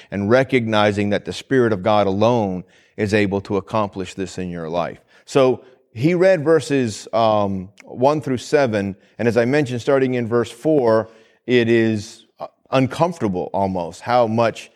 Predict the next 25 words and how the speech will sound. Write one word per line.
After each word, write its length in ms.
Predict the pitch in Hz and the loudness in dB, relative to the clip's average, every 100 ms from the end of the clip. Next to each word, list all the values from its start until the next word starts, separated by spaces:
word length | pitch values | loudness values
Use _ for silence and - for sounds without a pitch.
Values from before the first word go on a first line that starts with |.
| _ - | _ -12
you'll 220 | 110 113 | -4 -4
see. 500 | - 139 120 90 80 _ _ _ | -4 -2 0 -2 -8 _ _ _
But 60 | 104 | 0
we're 220 | 131 208 | 2 4
going 200 | 190 147 | 2 2
to 80 | 123 | 2
actually 420 | 123 120 127 120 | 2 -2 -4 -2
read 240 | 117 127 | 0 2
all 340 | 117 127 139 135 | 4 4 4 4
the 80 | 131 | 2
way 280 | 131 131 | 2 2
through 380 | 123 - 135 131 | 0 -6 -4 -2
to 60 | 117 | -2
verse 280 | 113 117 - | -2 -2 -2
nineteen, 840 | 117 107 104 170 170 117 101 95 _ _ _ _ | -4 -4 -6 -4 0 0 -2 -6 _ _ _ _
and 180 | 107 110 | -4 -2
if 100 | 110 | 0
you 120 | 156 | -2
thought 400 | - 143 127 - | 2 2 2 0
verses 760 | 113 127 120 113 95 - - _ | -2 -2 -2 -4 -6 -14 -20 _
four 320 | _ 147 139 123 | _ 0 2 2
through 200 | 120 110 | -2 -6
seven 500 | - 185 160 117 110 | 0 2 2 0 2
were 200 | 110 101 | 2 2
uncomfortable, 800 | 98 - 101 - 98 101 101 | 0 -2 -4 -4 -2 0 -2